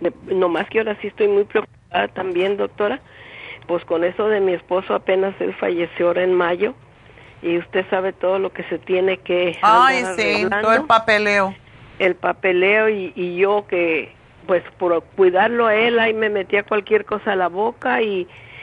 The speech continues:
Speaker 1: yo creo que a lo mejor ni evacuaba. Y ahora
Speaker 2: Mm.
Speaker 1: estoy con ese problema que ya me trajeron uvas, me trajeron duraznos, prum, tomo la linaza con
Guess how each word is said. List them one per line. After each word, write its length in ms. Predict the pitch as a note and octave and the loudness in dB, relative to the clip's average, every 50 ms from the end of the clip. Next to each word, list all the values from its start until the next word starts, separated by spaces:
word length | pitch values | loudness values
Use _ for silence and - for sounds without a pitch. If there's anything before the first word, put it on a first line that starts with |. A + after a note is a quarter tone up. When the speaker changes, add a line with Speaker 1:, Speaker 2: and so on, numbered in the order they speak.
| - - | -12 -4
Speaker 1:
yo 180 | F#3+ F#3 F#3 - | -2 -2 -2 -2
creo 200 | G#3 G#3+ G#3 - | -2 -4 -4 -2
que 80 | - G3+ | 0 0
a 80 | F#3+ | 0
lo 120 | F3+ F3+ F3 | 0 0 -2
mejor 380 | F3 E3+ - - F#3+ F#3+ F#3+ | -2 -4 -4 -4 -4 -2 -2
ni 340 | G#3 G#3 G3+ G3+ G3 F#3 F3 | -2 0 0 2 2 2 2
evacuaba. 800 | E3+ E3+ D#3+ D#3+ D#3 - - - F3+ - - A#3 C4+ D4+ D4+ - - _ - - - - - - - - | 2 0 0 -2 -6 -6 -2 0 0 0 0 0 -4 -6 -8 -10 -20 _ -20 -20 -20 -20 -20 -20 -20 -12
Y 200 | A3 A3 A#3 A#3+ | -6 -2 0 0
ahora 300 | C4 C4 C4 C4 B3 A#3 | 2 2 0 0 -2 -2
Speaker 2:
Mm. 120 | A3 G3+ F#3+ F3+ | -2 -2 -4 -4
Speaker 1:
estoy 160 | F#3+ F#3 G3 - | -4 -4 -6 -8
con 300 | - - G#3 G3+ G3 G3 | -6 -4 -2 0 2 0
ese 320 | G3 G3+ - A3+ G#3 F#3 F3 - _ _ - | 0 -2 -2 -4 -4 -4 -4 -10 _ _ -4
problema 640 | - F3+ F3+ F3 E3+ E3+ F3+ F#3 G3 G3+ A3 A3 G#3 | -2 0 0 0 0 2 2 2 2 0 0 -2 -4
que 220 | - - F#3+ E3+ - D#3 - - - _ _ _ - - - - - - - - - - - - | -2 -2 -2 0 -2 -4 -6 -8 -18 _ _ _ -20 -20 -20 -20 -20 -20 -20 -20 -20 -16 -8 -2
ya 180 | F#3+ F#3+ F#3 | 0 0 0
me 360 | G3 G3+ G#3 G3+ G3 G3 F3+ | 0 0 0 0 0 -2 -2
trajeron 800 | F#3 - - F#3 F3+ - - G#3 G3 F#3+ F#3+ F#3 F#3 F#3 F#3+ G3 | -4 -2 -2 -2 -2 0 0 0 0 0 0 0 0 0 2 2
uvas, 440 | G#3 G#3 G#3 G#3 G3 G#3 G#3+ G#3+ G#3 | 4 4 4 2 0 -2 -2 -2 -2
me 160 | G#3+ G#3 G3+ | -2 -4 -4
trajeron 680 | G3 - G3+ F#3+ F#3 - G#3 F#3+ F#3 F3+ F3+ F3+ F3 E3+ | -4 -4 -6 -6 -4 -4 -4 -2 -2 -2 -2 -2 -2 0
duraznos, 800 | F3+ F3+ F3+ F3 F3+ F#3 F#3+ G3+ G3+ G#3 G#3+ G#3 G#3 G3+ F#3 - - - | 0 0 2 2 2 2 2 2 0 -2 -4 -4 -4 -4 -6 -10 -8 -2
prum, 360 | F#3+ G3 G3+ G#3 G#3 A3 G3+ | 0 2 2 2 0 -2 -6
tomo 460 | - - G3+ G3 G3 G3 G3 F#3+ F3+ F3+ | -4 -4 -4 -2 0 0 0 0 0 0
la 160 | F3 E3+ E3+ | 0 0 0
linaza 560 | E3 E3 E3+ E3+ E3+ F3+ F3+ F3+ - F#3+ F#3 - | -2 -2 -2 0 0 0 -2 -2 -4 -8 -10 -8
con 360 | - - E3+ D#3+ D#3 D3+ | -4 -4 -4 -4 -4 -8